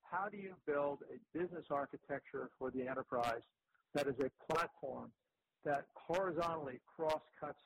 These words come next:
every one of those traditional vertical siloed functions and enables the efficient use of data, largely customer-centric data, uh, that will let you completely change the business models of how work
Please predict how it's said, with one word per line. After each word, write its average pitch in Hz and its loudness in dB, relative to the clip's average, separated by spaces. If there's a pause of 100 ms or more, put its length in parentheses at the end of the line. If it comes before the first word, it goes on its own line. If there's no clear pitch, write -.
(260)
every 180 0
one 156 0
of 143 0
those 139 2 (120)
traditional 135 -4
vertical 135 0 (500)
siloed 139 2 (100)
functions 135 -6 (480)
and 143 2 (300)
enables 151 4 (540)
the 143 4
efficient - 0
use 143 -2 (180)
of 131 -4 (360)
data, 139 4 (320)
largely 156 0 (100)
customer-centric 139 -6
data, 127 2 (640)
uh, 127 2 (520)
that 156 2
will 143 4
let 156 2
you 151 -2
completely 208 -2
change 147 0
the 139 -4
business 170 0
models 127 0 (440)
of 131 -2
how 143 4
work 143 2